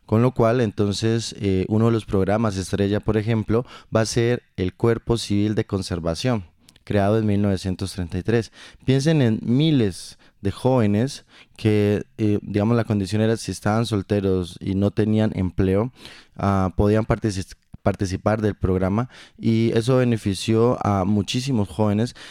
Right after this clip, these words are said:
y se llegaron a plantar cerca de tres mil quinientos millones de árboles. Eh, todo esto es como, pues, darle un respiro a la naturaleza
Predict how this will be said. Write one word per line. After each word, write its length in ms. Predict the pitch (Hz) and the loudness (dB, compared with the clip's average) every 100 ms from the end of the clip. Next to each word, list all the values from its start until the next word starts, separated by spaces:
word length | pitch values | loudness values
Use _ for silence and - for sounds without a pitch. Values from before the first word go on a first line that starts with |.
| - | -14
y 100 | - | -4
se 160 | 117 127 | 0 2
llegaron 360 | 120 113 123 131 | 2 2 2 2
a 120 | 120 | 0
plantar 400 | 104 95 107 104 | 0 0 -2 -2
cerca 400 | - 120 - 113 | -4 -4 -2 0
de 100 | 110 | 0
tres 300 | - 98 95 | -2 -4 -2
mil 240 | 101 110 | 0 0
quinientos 560 | - 107 101 101 - 107 | -2 -2 0 -2 0 0
millones 800 | 107 98 92 120 117 92 82 - | 2 0 2 0 2 -2 -6 -8
de 160 | 90 90 | -2 0
árboles. 520 | 90 82 73 64 - - - - _ | 0 -2 -4 -6 -16 -20 -20 -20 _
Eh, 300 | 82 82 82 - - | -6 -4 -4 -8 -4
todo 220 | 90 87 | 0 2
esto 260 | 90 - 139 | 0 -2 -4
es 120 | - | -4
como, 380 | 127 110 87 - - - | -2 0 -2 -6 -16 -20
pues, 120 | - | -8
darle 300 | 92 92 98 | -4 0 0
un 100 | 98 | 0
respiro 520 | 95 - - 120 113 | -2 -4 -2 0 2
a 20 | |
la 80 | 98 | 0
naturaleza 760 | 87 85 85 87 90 87 87 | 0 -2 -2 0 -2 -4 -12